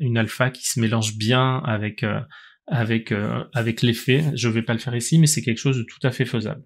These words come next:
Là, j'ai une erreur que je ne comprends pas. Je sais pas pourquoi elle est là, faudrait que je, je regarde en détail, mais c'est pas non plus, euh, quelque chose de, qui ne, de rédhibitoire. Maintenant,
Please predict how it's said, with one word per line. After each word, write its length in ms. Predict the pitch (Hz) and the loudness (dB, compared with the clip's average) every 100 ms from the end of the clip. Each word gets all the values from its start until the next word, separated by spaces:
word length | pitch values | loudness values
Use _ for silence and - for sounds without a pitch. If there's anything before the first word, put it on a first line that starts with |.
| - | -4
Là, 80 | |
j'ai 140 | 196 131 | 0 2
une 80 | 117 | 2
erreur 340 | 110 127 147 | 2 0 0
que 100 | 113 | -4
je 160 | 107 107 | -6 -6
ne 120 | 113 | -6
comprends 400 | - 143 - 123 | -2 -2 0 -4
pas. 320 | 104 101 _ - | -2 -4 _ -12
Je 60 | 110 | -10
sais 180 | - | -10
pas 120 | 120 - | -8 -10
pourquoi 280 | - - | -10 -12
elle 80 | 117 | -8
est 60 | 107 | -6
là, 120 | 117 | -8
faudrait 300 | - 117 107 | -8 -10 -10
que 60 | 104 | -10
je, 480 | - 104 107 110 | -10 -10 -8 -8
je 100 | 110 | -8
regarde 260 | 107 110 117 | -8 -6 -4
en 80 | 107 | -4
détail, 320 | 107 123 123 | -2 0 0
mais 120 | 120 | 0
c'est 180 | 113 113 | -4 -4
pas 140 | 113 | -4
non 140 | 107 107 | -4 -6
plus, 340 | - 113 113 - - _ _ - | -2 -2 -2 -8 -20 _ _ -10
euh, 80 | 117 | -8
quelque 220 | 113 113 | -6 -6
chose 260 | - 113 107 | -6 -6 -4
de, 240 | 104 101 - - | -4 -6 -8 -8
qui 80 | 123 | -6
ne, 240 | 117 - | -6 -6
de 180 | 131 117 | -8 -4
rédhibitoire. 680 | 113 113 117 110 131 143 170 | -2 0 0 0 2 2 2
Maintenant, 1200 | 147 165 180 - 147 139 135 139 156 165 165 160 | 4 4 2 0 2 2 2 0 0 -2 -4 -4